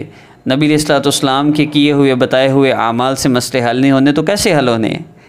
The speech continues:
ऐसे ही होंगे। बस यही वजीफ़ा है।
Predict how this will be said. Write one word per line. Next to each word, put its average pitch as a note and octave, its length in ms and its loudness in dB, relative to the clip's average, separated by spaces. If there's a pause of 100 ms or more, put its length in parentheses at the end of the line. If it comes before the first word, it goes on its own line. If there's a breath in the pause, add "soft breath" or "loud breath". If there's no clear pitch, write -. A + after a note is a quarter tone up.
(140 loud breath)
ऐसे B2 280 0
ही D#3+ 220 2
होंगे। C3 420 0 (920 loud breath)
बस C3+ 220 0
यही C#3 220 2
वजीफ़ा C3+ 480 0
है। A#2 280 -10